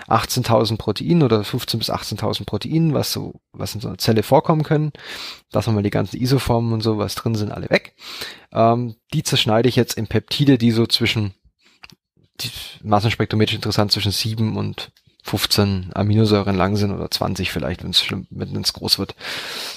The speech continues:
Das heißt, ich mache da eine super, super komplexe, äh, Mischung draus, also mit über eine Million Peptide, was man sich so vorstellen kann, was da in einer, in einem Analyserun drin ist.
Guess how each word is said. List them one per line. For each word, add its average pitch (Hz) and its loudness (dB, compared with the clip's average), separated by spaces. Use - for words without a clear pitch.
Das - -6
heißt, 113 2
ich 123 -2
mache 123 4
da 139 4
eine 123 6
super, 160 2
super 151 2
komplexe, 123 2
äh, 113 0
Mischung 120 2
draus, - -4
also 98 -2
mit 107 -2
über 123 0
eine 113 6
Million 110 2
Peptide, 117 4
was 104 2
man 104 0
sich 98 0
so - -4
vorstellen 104 2
kann, 95 0
was 95 -2
da 104 2
in - -2
einer, 95 2
in 95 -8
einem 98 -4
Analyserun 98 -2
drin 107 -2
ist. - -8